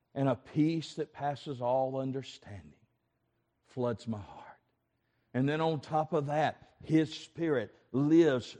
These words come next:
through me the life of Christ through me. And all of a sudden, the fruit of the Spirit, love, joy, peace, long-suffering, meekness, all those fruits of the Spirit begin to manifest themselves in,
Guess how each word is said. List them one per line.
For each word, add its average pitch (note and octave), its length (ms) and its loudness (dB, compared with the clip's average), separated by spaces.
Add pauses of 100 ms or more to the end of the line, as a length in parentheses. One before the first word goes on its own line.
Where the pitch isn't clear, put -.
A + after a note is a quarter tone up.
(120)
through F#3 360 4
me C3 400 0 (260)
the C#3+ 80 4
life E3+ 500 2
of F#3 160 2
Christ F3 540 -4
through E3 260 4
me. C3+ 320 0 (320)
And C3 300 -2
all E3 220 6
of D#3 80 4
a D3+ 60 2
sudden, E3 380 2
the D#3 80 2
fruit F3+ 420 2
of D3 80 2
the A#2+ 100 0
Spirit, B2 400 0
love, C#3+ 480 2
joy, E3+ 400 2
peace, F3 520 -4
long-suffering, D#3+ 920 -4 (240)
meekness, C#3+ 640 0 (180)
all G#3+ 380 4
those G#3+ 260 0
fruits F#3+ 460 -4
of F#3 100 0
the F3+ 100 -2
Spirit C#3 420 0
begin C#3 340 -6
to C3 80 -2
manifest C3 680 -4
themselves A#2 460 -6
in, A#2 260 -8